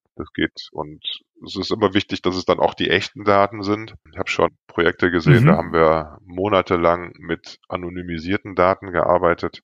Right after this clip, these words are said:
Speaker 1: oder mit analytischen oder quasi künstlichen Daten und das hat nicht mal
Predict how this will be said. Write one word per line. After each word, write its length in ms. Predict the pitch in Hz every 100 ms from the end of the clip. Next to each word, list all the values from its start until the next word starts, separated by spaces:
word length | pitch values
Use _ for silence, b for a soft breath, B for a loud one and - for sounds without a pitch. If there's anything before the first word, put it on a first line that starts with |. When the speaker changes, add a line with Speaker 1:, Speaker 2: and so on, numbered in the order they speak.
| _
Speaker 1:
oder 200 | - 76
mit 440 | 76 - - - _
analytischen 680 | - 78 101 - 98 98 90
oder 280 | 90 90 78
quasi 340 | - 85 85
künstlichen 540 | - 123 - 104 101
Daten 500 | 87 85 87 - 85 - _
und 120 | - 73
das 160 | -
hat 120 | -
nicht 140 | 78 -
mal 140 | 71